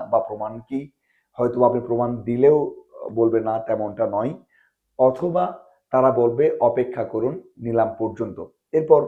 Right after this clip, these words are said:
রংপুর রাইডার্স তারাও একই উত্তর দিতে পারেন, আবার এটাও বলতে পারে যে সাকিব আল হাসানের ছবি ব্যবহার করলে তো সমস্যা নেই, বা তাদের আগেরই গত মৌসুমে তাদের প্লেয়ার ছিল, যদিও ছবি তারা ব্যবহার করবে না এবং উত্তরটা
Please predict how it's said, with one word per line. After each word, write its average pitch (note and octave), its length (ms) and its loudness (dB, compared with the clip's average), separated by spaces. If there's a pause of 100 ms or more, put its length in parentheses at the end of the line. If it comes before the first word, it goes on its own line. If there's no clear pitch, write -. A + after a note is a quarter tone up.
(120)
রংপুর B2 300 0
রাইডার্স G#2+ 400 0
তারাও B2+ 240 4 (500)
একই B2 240 -4
উত্তর A#2+ 220 -8 (100)
দিতে A2+ 180 -2 (100)
পারেন, A2 220 0 (300)
আবার D3 240 4
এটাও C#3 240 2
বলতে G#2+ 200 -2
পারে G#2+ 320 -4
যে B2+ 140 -18
সাকিব A2+ 240 -10
আল A2 100 -4
হাসানের A2+ 300 -12
ছবি G#2+ 180 -8
ব্যবহার G#2 240 -6
করলে G#2 220 -6
তো C#3 40 2 (460)
সমস্যা C3 520 -2 (140)
নেই, G#2 200 -6 (180)
বা G#2 100 0 (320)
তাদের A#2 220 -2 (160)
আগেরই A#2+ 300 -2 (400)
গত B2 200 0 (120)
মৌসুমে C3 320 -6 (100)
তাদের A2+ 200 2 (120)
প্লেয়ার G2+ 260 -2 (200)
ছিল, C#3 180 -4 (240)
যদিও C#3 240 2 (420)
ছবি A#2+ 240 2
তারা A#2 180 4
ব্যবহার G#2+ 240 -2 (140)
করবে G#2+ 260 0 (100)
না C3+ 60 0 (160)
এবং B2+ 120 0 (180)
উত্তরটা A#2 440 -2